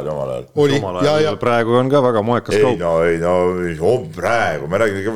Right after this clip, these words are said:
Speaker 1: see õigest Marati dressist. See, mis sihuke nagu välja venis mõnusalt, tead, noh.
Speaker 2: Jah.
Speaker 3: Arvad, et täna ei veni või? Samamoodi venivad sul kõikidel riietel
Speaker 2: Kuule,
Speaker 3: põlved välja lõpuks,
Speaker 2: kuule,
Speaker 3: kui
Speaker 2: ja
Speaker 3: palju
Speaker 2: Aigole,
Speaker 3: kannad.
Speaker 2: Aigole teha niisugune roheline, samblaroheline vest, rinnal on kaitsetahe.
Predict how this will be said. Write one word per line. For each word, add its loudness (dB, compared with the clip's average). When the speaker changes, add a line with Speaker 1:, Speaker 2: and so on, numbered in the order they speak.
Speaker 1:
see 0
õigest -4
Marati 0
dressist. -6
See, -2
mis -6
sihuke 0
nagu 2
välja 0
venis -4
mõnusalt, -10
tead, -16
noh. -14
Speaker 2:
Jah. -2
Speaker 3:
Arvad, -6
et -6
täna 0
ei -2
veni -2
või? -12
Samamoodi 0
venivad 0
sul -2
kõikidel 0
riietel 2
Speaker 2:
Kuule, 2
Speaker 3:
põlved 2
välja 2
lõpuks, 4
Speaker 2:
kuule, 4
Speaker 3:
kui 0
Speaker 2:
ja 2
Speaker 3:
palju 0
Speaker 2:
Aigole, 4
Speaker 3:
kannad. -18
Speaker 2:
Aigole 2
teha 2
niisugune 2
roheline, 2
samblaroheline 2
vest, -6
rinnal 2
on -6
kaitsetahe. 0